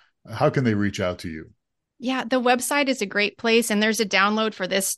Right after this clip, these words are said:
Speaker 2: Talk to Your Triggers, all those, uh, s-, triggers and scriptures
Speaker 1: Yeah.
Speaker 2: and steps and all that are on there too. But it's live steady on dot com, and you can pretty much find all kinds of things, uh,
Speaker 1: Yeah.
Speaker 2: everything you need there.
Speaker 1: Live Steady, live steady on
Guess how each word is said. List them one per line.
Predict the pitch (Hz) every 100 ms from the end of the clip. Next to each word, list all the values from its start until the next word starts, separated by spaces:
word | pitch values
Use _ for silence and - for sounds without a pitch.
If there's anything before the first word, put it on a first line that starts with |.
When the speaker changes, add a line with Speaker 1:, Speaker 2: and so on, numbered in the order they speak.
| _
Speaker 2:
Talk | - 185 -
to |
Your | 190
Triggers, | 190 185 175 196 190
all | 185
those, | 185 196 -
uh, | 196 180 180 -
s-, | - - - -
triggers | 254 220 220
and | 196
scriptures | 208 233 208 202 185
Speaker 1:
Yeah. |
Speaker 2:
and | 185
steps | - 190 -
and | 180
all | 175
that | 170 170
are | 170
on | 170 175
there | 175
too. | 175 - 165
But | 165
it's | - -
live | 208 220 226 226 240 -
steady | - 208 202 208
on | 196 196
dot | 190 185 -
com, | 185 180 202 _ - - _ -
and | 175
you | 180
can | 180 180
pretty | 175
much | 175 - -
find | 175 170
all | 170
kinds | - - -
of | -
things, | 87 - -
uh, | 127 101
Speaker 1:
Yeah. | 175
Speaker 2:
everything | 196 190 202 190
you | 185
need | 170 175
there. | - - - _ _ _
Speaker 1:
Live | 110 123 117
Steady, | - 117 113 110 107 110
live | 110 123 123
steady | - 131 123 110
on | 95 92 95 85